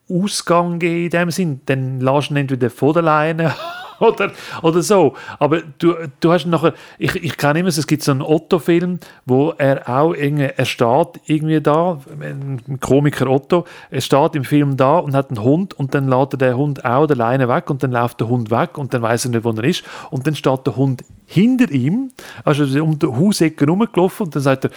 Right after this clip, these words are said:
„Wo könnte doch der Hund sein?“ und drückt auf die Leine zurück und dann siehst du, wie so der Hund wegtatscht. <laughs> Und dann ist er wieder bei ihm. Oder? Dabei ist er eigentlich schon neben ihm gehockt.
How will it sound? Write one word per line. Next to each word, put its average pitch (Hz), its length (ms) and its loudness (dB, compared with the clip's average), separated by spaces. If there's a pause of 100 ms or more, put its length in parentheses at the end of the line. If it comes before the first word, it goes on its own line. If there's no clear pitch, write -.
(180)
„Wo 117 80 0
könnte 113 320 -2
doch - 80 0
der 113 140 -2
Hund 151 180 -2
sein?“ 170 120 0
und 139 220 -6
drückt 202 300 2
auf 151 100 0
die 151 120 -2
Leine 139 400 2
zurück - 360 -2
und 156 120 -2
dann 143 160 0
siehst 156 240 2
du, - 20 0
wie 160 40 0
so 135 120 -2
der 131 160 4
Hund 131 340 0
wegtatscht. - 840 -4 (320)
<laughs> 190 120 4 (840)
Und 170 180 0
dann 233 80 8
ist 175 80 6
er 196 100 4
wieder 165 140 4
bei 139 60 2
ihm. 131 280 0
Oder? 131 300 0 (400)
Dabei 151 200 0
ist 180 420 0
er 165 80 4
eigentlich 170 160 2
schon 180 100 -2
neben 165 260 2
ihm 147 200 0
gehockt. 117 400 -2